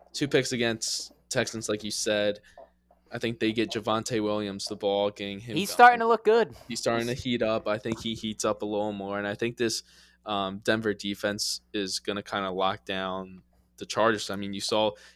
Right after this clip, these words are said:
Speaker 1: if the Patriots defense can hold them to six, I definitely think the Denver Broncos, you know, it's gonna be a different game 'cause it's a divisional battle, but I do think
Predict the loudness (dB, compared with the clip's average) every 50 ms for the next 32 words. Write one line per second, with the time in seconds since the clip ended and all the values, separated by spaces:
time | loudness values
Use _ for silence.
0 | -14 -10 -6 -6 -6 -4 0 2 2 2 2 0 0 0 0 -2 -4 -4 -2 -2
1 | -2 -2 -4 -6 -6 -8 -8 -10 -10 -10 -8 -2 0 0 0 0 -2 -6 -6 -6
2 | -6 -6 -6 -4 -4 -4 -4 -4 -4 -2 -2 -2 -4 -6 -6 -6 -4 -4 -6 -8
3 | -10 _ _ _ _ _ _ _ _ _ _ _ _ _ -2 0 2 2 0 -2
4 | -8 _ _ 2 4 4 4 4 2 -4 -2 0 0 -2 0 0 0 0 0 -2
5 | -6 -6 -6 -6 -6 -4 -2 0 0 0 -2 -6 -8 -4 -4 -4 -4 -4 -4 -4
6 | -2 -2 -2 -2 -4 -6 -6 -4 -4 -6 -6 -8 -14 -20 -20 _ _ -2 0 0
7 | 0 4 4 4 4 6 4 4 4 4 2 0 0 -4 -4 -2 -4 -4 -4 -6
8 | -8 -8 -8 -8 -10 -14 _ _ -14 -4 -2 -2 -2 -2 -6 -10 -10 -8 -4 0
9 | 0 0 0 0 -4 -8 -14 _ -20 -20 -20 _ _ -2 2 4 4 2 2 0
10 | 0 0 0 0 -2 -2 -2 0 0 0 -4 -8 -14 -20